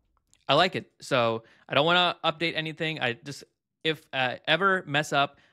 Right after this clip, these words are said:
I always want to be able to revert to this current state. Now let's go and see if we can add some more functionality. So here, I'm going to add a input from the user. So now I want the user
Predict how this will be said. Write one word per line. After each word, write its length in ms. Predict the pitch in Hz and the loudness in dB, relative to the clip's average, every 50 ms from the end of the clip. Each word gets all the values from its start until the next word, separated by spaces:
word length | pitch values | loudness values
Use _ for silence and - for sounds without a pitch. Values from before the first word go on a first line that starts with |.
| _ - | _ -2
I 100 | - 123 | 0 2
always 240 | 135 156 180 170 170 | 2 2 2 0 0
want 160 | 160 151 - | -2 -4 -4
to 60 | 160 | -8
be 140 | 139 143 131 | -6 -6 -4
able 160 | 127 127 127 | -4 -4 -6
to 100 | - - | -6 -6
revert 460 | 123 120 120 110 - 123 123 120 - - | -6 -6 -6 -6 -4 -4 -4 -4 -6 -12
to 100 | 135 120 | -12 -12
this 380 | 107 107 113 127 127 - - | -14 -8 -4 -4 -4 -4 -8
current 400 | - _ - 135 117 110 110 107 | -14 _ -8 -6 -6 -6 -6 -10
state. 340 | - - - 104 - _ - _ _ _ _ _ _ _ _ _ _ _ _ _ _ _ _ _ _ _ _ _ _ _ _ _ _ | -12 -12 -14 -14 -16 _ -20 _ _ _ _ _ _ _ _ _ _ _ _ _ _ _ _ _ _ _ _ _ _ _ _ _ _
Now 260 | - 135 147 165 185 190 | 0 2 2 2 4 2
let's 200 | 175 170 170 - | 0 0 -2 -2
go 240 | - 143 139 139 | -2 0 0 2
and 200 | 139 135 131 131 - _ _ _ _ _ | 0 -2 -4 -8 -14 _ _ _ _ _
see 180 | - - 139 | -10 -8 -8
if 80 | 135 127 | -6 -6
we 60 | 131 | -8
can 140 | - 139 - | -10 -10 -10
add 260 | - 117 120 120 117 | -4 -4 -4 -4 -4
some 140 | - - 123 | -8 -10 -10
more 260 | 117 113 107 110 110 | -8 -8 -8 -8 -10
functionality. 720 | 110 _ 117 110 - - - 117 110 110 107 - - - _ _ _ _ _ _ _ _ _ _ _ _ _ _ _ _ | -10 _ -14 -14 -14 -10 -10 -8 -8 -8 -10 -10 -12 -20 _ _ _ _ _ _ _ _ _ _ _ _ _ _ _ _
So 240 | - - 135 113 - - | -8 -6 -6 -6 -6 -10
here, 380 | _ - 160 170 190 202 196 _ _ _ _ | _ -2 0 0 0 0 -4 _ _ _ _
I'm 140 | 131 143 147 | -6 -4 -4
going 160 | 151 151 143 | -4 -6 -4
to 200 | - - - 135 | -6 -6 -2 0
add 260 | 131 131 131 131 - - | 0 2 0 -2 -2 -4
a 280 | 127 120 120 117 - - _ | -4 -2 -2 -4 -6 -8 _
input 420 | - 160 196 208 - - 110 - _ _ _ | -4 -2 -2 -2 -2 -4 -6 -6 _ _ _
from 240 | _ 139 123 123 127 | _ -6 -6 -4 -4
the 60 | 131 | -6
user. 400 | 123 117 113 110 - - 120 - _ _ _ _ _ _ _ _ _ _ | -6 -6 -8 -10 -12 -16 -16 -18 _ _ _ _ _ _ _ _ _ _
So 140 | _ - 127 | _ -4 0
now 220 | 135 147 175 190 | 2 4 4 4
I 40 | 180 | 2
want 200 | 170 170 175 170 | 0 -2 -2 -2
the 80 | 170 | -6
user 500 | 139 127 127 123 120 123 123 123 123 127 | -6 -4 -6 -6 -2 0 0 0 0 -4